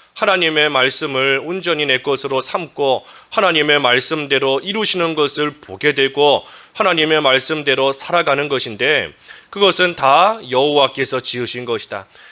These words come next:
하나님의 은혜를 받은 자가 영적인 눈이 열리고 영적인 귀가 뜨인다 그랬습니다. 그래서 하나님 앞에서 참으로 육신적인, 예,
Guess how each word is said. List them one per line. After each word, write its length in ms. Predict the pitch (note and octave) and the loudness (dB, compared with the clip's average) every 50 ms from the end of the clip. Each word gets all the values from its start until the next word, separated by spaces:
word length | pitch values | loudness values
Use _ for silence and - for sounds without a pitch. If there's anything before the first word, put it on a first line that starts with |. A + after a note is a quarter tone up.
| - _ | -20 _
하나님의 680 | - - G#3+ - F#3+ F3+ E3+ E3 E3 E3 E3 E3+ - E3+ | -4 0 2 2 2 2 2 2 4 2 2 2 0 -4
은혜를 440 | F#3 G#3+ A#3 A#3 G#3 F#3 F#3 F3+ - | -6 -4 0 2 4 4 4 4 2
받은 360 | C#3+ B2+ A#2+ C#3+ D3+ D#3 D3 | 0 -4 -2 -2 -4 -2 0
자가 640 | D3 C#3 B2+ B2 A#2+ A#2+ C3+ D3+ D#3+ D3 A#2 G2+ A2 D3 - | 0 0 2 2 2 4 4 4 2 0 -2 -8 -14 -12 -8
영적인 520 | C3 C3+ C#3 C3 - D3 C3+ C3+ C#3 C3 | -6 -6 -6 -2 0 0 0 0 -2 -4
눈이 260 | A2+ A#2+ C3 C#3 C#3 C3+ | -4 -6 -4 -2 0 0
열리고 680 | B2+ B2 A#2+ B2+ A#2 - A#2 A2+ A#2+ C3 C3 B2 A#2+ B2+ | 0 0 0 -2 -4 -4 -2 -2 0 0 0 -2 -2 -4
영적인 500 | B2+ C#3+ C#3+ - D3 B2+ B2 C3 C3 B2 | -4 -4 -4 -4 -4 -4 -4 -4 -6 -6
귀가 500 | - B2+ A#2+ A#2+ A2 A2 A#2+ B2+ - - | -8 -8 -2 2 2 4 4 2 0 -2
뜨인다 460 | G#3 G3+ E3+ C#3 B2+ B2 A2+ A2 G#2 | -2 -2 -2 -2 0 0 2 4 4
그랬습니다. 640 | G#2+ B2 B2 - - B2 A#2+ A#2 A2+ A#2 A#2 A#2 A#2 - _ _ - - - - - - - - - | 2 2 -2 -4 -8 -10 -10 -8 -8 -8 -10 -10 -14 -20 _ _ -20 -20 -18 -18 -18 -20 -20 -20 -4
그래서 600 | C3+ C3 C3 B2+ - C3+ C3 C3 B2+ B2 A2 - - - - - - - | 0 0 0 2 2 4 4 6 6 4 2 0 -4 -14 -20 -20 -20 -6
하나님 420 | - - E3+ D#3 C#3+ C#3 C3+ B2+ B2+ | -2 0 0 2 2 0 0 2 4
앞에서 680 | A#2+ A#2+ A#2 - D3 C3+ B2 - - B2+ B2 A#2+ A#2 - - _ _ _ _ | 2 2 2 2 -2 -2 0 0 2 2 2 2 0 -4 -12 _ _ _ _
참으로 600 | - D#3 D3 C#3 C3 C3+ C3 C3 C3 B2 A2 - - - _ _ - B2+ | -4 -4 -2 -2 0 0 2 4 4 2 2 0 -8 -18 _ _ -14 -12
육신적인, 920 | D3+ D3 - - - F#3+ G3 F#3+ F3+ E3 E3 D#3+ C#3+ D#3+ E3+ D#3+ C#3+ A2 - _ _ _ _ _ _ D3 | -12 -8 -4 -4 -2 -2 -2 -2 0 2 2 2 2 2 0 0 0 -4 -10 _ _ _ _ _ _ -12
예, 280 | C3+ C3 B2+ B2 B2+ | -12 -10 -10 -12 -16